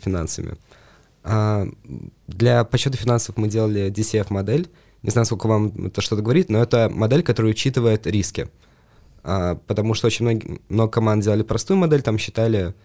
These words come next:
а, срок окупаемости, и сколько денег вложат, сколько денег получат.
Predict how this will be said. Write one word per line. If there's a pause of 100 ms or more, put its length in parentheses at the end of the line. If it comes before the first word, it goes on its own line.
(500)
а,
срок
окупаемости, (420)
и
сколько
денег
вложат,
сколько
денег
получат.